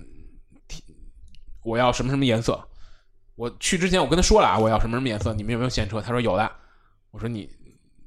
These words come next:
就这颜色，你带我看一下车吧。OK，我就付款了。他说：“您先交一个定金，这个车在我们另外一个四S店里，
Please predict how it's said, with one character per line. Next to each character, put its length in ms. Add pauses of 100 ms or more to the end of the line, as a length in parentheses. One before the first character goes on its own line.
(240)
就 80
这 100
颜 140
色， 100
你 60
带 100
我 80
看 160
一 40
下 100
车 240
吧。 240 (160)
OK， 260
我 140
就 80
付 120
款 160
了。 140 (500)
他 120
说 100
：“您 180
先 220
交 220
一 40
个 80
定 220
金， 220 (480)
这 80
个 100
车 340
在 140
我 60
们 160
另 240
外 100
一 80
个 80
四 140
S 120
店 200
里， 100